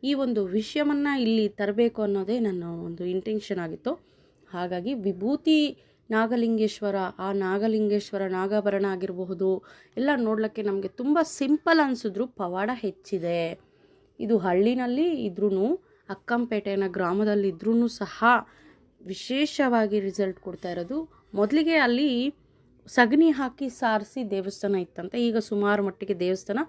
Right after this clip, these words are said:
ಚೆನ್ನಾಗಿ ಕಟ್ಟಿದ್ದಾರೆ. ದೇವಸ್ಥಾನ ನೋಡ್ಲಿಕ್ಕೆ ಹೊಸ್ದಾಗಿದ್ರೂನು ಇಲ್ಲಿ ಲಿಂಗ ಇರೋದಿಲ್ವಾ, ಅದಂತೂ ತುಂಬ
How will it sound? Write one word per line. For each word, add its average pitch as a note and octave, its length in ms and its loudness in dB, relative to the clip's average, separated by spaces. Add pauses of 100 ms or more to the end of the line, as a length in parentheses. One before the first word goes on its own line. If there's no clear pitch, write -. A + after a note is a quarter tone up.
(300)
ಚೆನ್ನಾಗಿ B3 380 -2
ಕಟ್ಟಿದ್ದಾರೆ. G3+ 520 -2
ದೇವಸ್ಥಾನ A3 380 0
ನೋಡ್ಲಿಕ್ಕೆ G#3+ 560 0 (340)
ಹೊಸ್ದಾಗಿದ್ರೂನು A3+ 1000 0 (280)
ಇಲ್ಲಿ A#3 200 2
ಲಿಂಗ C4 280 2
ಇರೋದಿಲ್ವಾ, G3+ 720 -2 (220)
ಅದಂತೂ A#3 520 2
ತುಂಬ G3+ 380 0